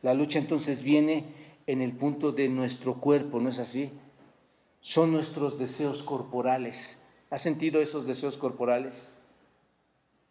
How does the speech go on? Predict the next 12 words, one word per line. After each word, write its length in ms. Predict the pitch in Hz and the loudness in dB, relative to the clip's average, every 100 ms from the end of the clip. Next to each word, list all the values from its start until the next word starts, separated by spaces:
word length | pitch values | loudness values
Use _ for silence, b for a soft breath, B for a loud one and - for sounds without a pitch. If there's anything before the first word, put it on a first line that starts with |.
| _ - | _ -8
Yo 200 | 170 190 | -4 -4
me 80 | |
voy 160 | 175 170 | -2 -2
a 60 | 156 | -2
otra 140 | 131 | -4
iglesia, 280 | 117 127 135 | -4 -4 -2
hermanos. 200 | 143 139 | -2 -2
¿Ustedes 220 | 175 156 | -6 -4
nunca 240 | 170 165 | -4 -4
sienten 380 | 165 170 165 147 | -6 -6 -4 -4
deseos 280 | 139 156 - | -4 -8 -6
corporales? 640 | 156 127 135 143 143 147 | -4 -2 2 2 2 -4